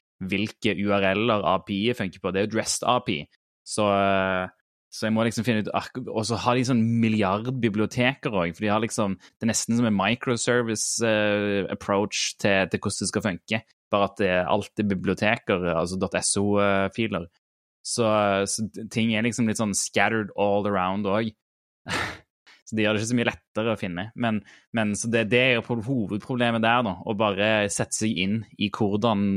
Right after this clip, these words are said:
strukturen funker her. Men det er gøy. Jeg koser meg jo når jeg gjør det. Og så, all in all, så er jeg,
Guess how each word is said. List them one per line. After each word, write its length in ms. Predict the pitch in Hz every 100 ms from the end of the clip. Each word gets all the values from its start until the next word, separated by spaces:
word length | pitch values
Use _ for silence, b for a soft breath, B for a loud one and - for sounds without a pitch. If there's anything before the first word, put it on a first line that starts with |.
| 95
strukturen 800 | - 104 - 107 101 113 120 101 95 95
funker 400 | - 95 76 -
her. 240 | 98 82 - _ _ _ 110
Men 100 | 143
det 60 |
er 80 | 147 95
gøy. 160 | 98 113 -
Jeg 80 | -
koser 320 | 143 95 -
meg 140 | 139 135
jo 80 | 104
når 80 |
jeg 80 | 92
gjør 160 | 87 101
det. 80 | 90 - -
Og 140 | 98 98 92 -
så, 160 | 113 95 90 - _ - B B B B B - 107
all 220 | 117 123
in 80 | 107
all, 220 | 113 127 110
så 100 | 120
er 80 | 107 95
jeg, 160 | 98